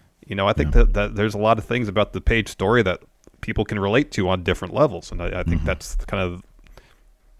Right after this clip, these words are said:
Speaker 1: kind of the, the, the, the greatness of it.
Speaker 2: Yeah, absolutely. Uh, yeah.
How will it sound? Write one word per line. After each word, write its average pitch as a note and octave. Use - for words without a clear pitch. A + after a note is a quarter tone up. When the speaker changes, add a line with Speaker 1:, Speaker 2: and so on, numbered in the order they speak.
Speaker 1:
kind A#2
of A2+
the, G#2+
the, A2
the, G#2+
the G2+
greatness G#2
of -
it. -
Speaker 2:
Yeah, D#2+
absolutely. D#2
Uh, G#2+
yeah. B2